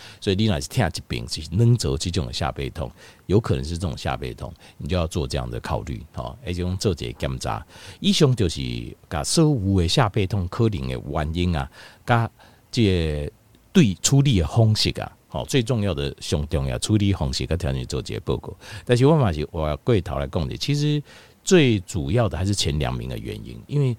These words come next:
君鸿少年的时候，曾经某一段时间，哦，深受这个下背痛所苦。你在挖回，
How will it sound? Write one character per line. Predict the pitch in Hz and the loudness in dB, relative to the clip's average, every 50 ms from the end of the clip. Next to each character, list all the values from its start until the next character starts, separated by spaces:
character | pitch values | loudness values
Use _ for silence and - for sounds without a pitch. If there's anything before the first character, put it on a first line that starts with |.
| - - - _ - | -8 -20 -18 _ 4
君 | 135 131 | 4 6
鸿 | 127 120 107 113 | 6 6 4 2
少 | 113 - 160 135 113 | 2 2 2 2 2
年 | 95 85 76 80 | 2 0 0 0
的 | 78 73 | -2 -2
时 | - - 71 | -2 -2 -2
候， | 71 73 | -2 0
曾 | - 90 87 90 | 0 0 0 0
经 | 87 104 101 101 | 0 0 0 0
某 | 87 67 62 - | 0 -2 -4 -8
一 | - - | -10 -10
段 | 58 - 62 62 | -8 -8 -8 -6
时 | 64 - - 73 69 | -6 -6 -6 -6 -6
间， | - 76 73 69 69 | -4 -4 -4 -2 -2
哦， | 71 65 67 | -4 -4 -2
深 | - - 113 113 117 | 2 2 4 4 4
受 | - - 117 101 87 82 | 4 4 4 4 4 4
这 | 76 90 80 | 2 2 0
个 | 69 71 67 | 2 0 -2
下 | - - - 95 85 | 0 2 2 0 2
背 | - 95 90 80 | 2 0 -2 0
痛 | - 104 85 73 | 0 -2 -4 -4
所 | 69 78 67 67 | -4 -6 -6 -8
苦。 | - - 67 - - _ - - - - - - | -6 -8 -10 -10 -10 _ -20 -20 -20 -20 -16 -6
你 | - 107 113 101 | 2 4 4 6
在 | 107 95 | 4 4
挖 | 85 78 67 62 69 | 2 2 0 0 -2
回， | 71 64 60 - | -4 -8 -8 -10